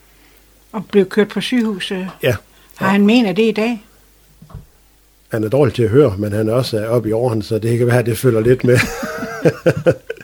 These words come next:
Speaker 2: Så blev han opereret i næsen, så det var, det var det, så tror jeg, at, øh, ja.
Speaker 1: Men han blev ved med at være fisker?
Speaker 2: Han var fisker helt hen til, øh, i starten af halvfemserne. Jeg mener, det var i fireoghalvfems, han gik i land. Han fik selv skib i, i treogfirs, øh,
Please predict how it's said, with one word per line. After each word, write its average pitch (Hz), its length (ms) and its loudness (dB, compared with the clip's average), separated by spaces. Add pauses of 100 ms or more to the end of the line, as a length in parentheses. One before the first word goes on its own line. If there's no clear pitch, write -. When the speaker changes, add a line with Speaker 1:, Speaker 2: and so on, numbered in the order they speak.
(300)
Speaker 2:
Så 120 200 0
blev 131 180 4
han 117 100 2
opereret 123 340 4
i - 20 4
næsen, 123 440 2
så 104 100 -8
det 127 160 4
var, 113 440 4 (400)
det 139 80 6
var 143 120 8
det, 139 260 4
så 117 220 -2
tror 123 260 2
jeg, 104 200 0
at, 107 240 -4
øh, 101 260 -4 (440)
ja. 110 140 -8 (1700)
Speaker 1:
Men 196 100 -2
han 196 140 2
blev 196 120 4
ved 196 120 4
med 190 100 2
at 165 60 -2
være 156 140 -2
fisker? 160 320 -12 (400)
Speaker 2:
Han 160 180 4
var 143 60 4
fisker 151 360 2
helt 120 200 4
hen 127 180 4
til, 110 300 2
øh, 101 720 -2
i 104 60 -6
starten 120 400 -2
af 98 60 -6
halvfemserne. 98 520 -6
Jeg 104 80 -6
mener, 113 200 0
det 101 120 -4
var 98 60 -4
i 101 40 -6
fireoghalvfems, 120 680 -2
han 98 240 -8
gik 107 180 -6
i 107 40 -2
land. 117 220 2
Han 101 100 -2
fik - 180 -4
selv 135 200 2
skib 127 380 -4
i, 95 260 -8
i 104 100 -10
treogfirs, 131 720 -4
øh, 131 80 -12